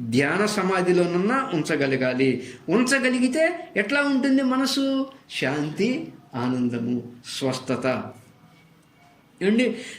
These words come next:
ధ్యాన సమాధి ఎందుండి ప్రశాంతత, స్వస్థత మనసుతో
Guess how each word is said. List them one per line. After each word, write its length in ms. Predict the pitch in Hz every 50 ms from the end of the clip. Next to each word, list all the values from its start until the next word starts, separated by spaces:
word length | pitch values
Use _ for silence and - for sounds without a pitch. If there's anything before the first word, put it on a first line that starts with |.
| - - 123
ధ్యాన 440 | 107 110 135 147 160 202 254 285
సమాధి 500 | 277 - - 269 262 262 254 247 233 214
ఎందుండి 720 | 214 196 190 180 160 156 160 160 156 175 247 294 311 311 302 - - - - - - - - - - _ _ _ _ _ _ _ _ _ - -
ప్రశాంతత, 680 | 175 180 175 - 247 240 240 226 220 214 - - 127 - - - - -
స్వస్థత 600 | - - - - 220 214 - - - 302 285 294
మనసుతో 680 | 269 247 226 220 214 202 208 - - - - 311 330 339